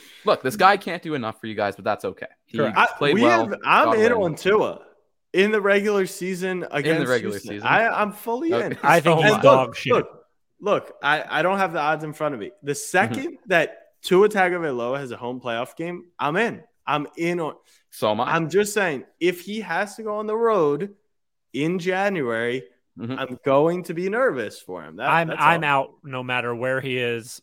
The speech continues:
Speaker 2: what he's wearing, and no matter what. Let's just set
Speaker 1: You're,
Speaker 2: that
Speaker 1: you're
Speaker 2: straight.
Speaker 1: out if they have a home game, which is looking more and more likely.
Speaker 2: No matter what, Tua is dog shit.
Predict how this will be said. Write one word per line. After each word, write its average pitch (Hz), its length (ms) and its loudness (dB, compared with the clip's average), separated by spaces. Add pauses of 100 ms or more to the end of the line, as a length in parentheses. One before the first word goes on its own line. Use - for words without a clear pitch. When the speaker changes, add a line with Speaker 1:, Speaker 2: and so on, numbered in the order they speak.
(100)
Speaker 2:
what 127 200 -6
he's 123 200 -12
wearing, 107 520 -8 (460)
and 107 340 -10
no 110 140 -12
matter 104 260 -8
what. - 160 -16
Let's - 160 -10
just - 280 -12
set 110 160 -10
Speaker 1:
You're, 143 140 0
Speaker 2:
that 151 40 -6
Speaker 1:
you're 165 220 4
Speaker 2:
straight. 113 60 4 (100)
Speaker 1:
out 175 40 -2
if 175 80 -8
they 139 120 -2
have 139 100 -2
a 131 40 -6
home 120 180 -6
game, 156 240 -6
which 117 160 -2
is 107 100 -10
looking 107 460 -6
more 101 160 -4
and 101 100 -4
more 104 140 -2
likely. 104 360 -6 (200)
Speaker 2:
No 127 120 -8
matter 139 300 0
what, 139 260 0
Tua 131 260 -4
is 113 100 -10
dog 101 240 -8
shit. - 260 -14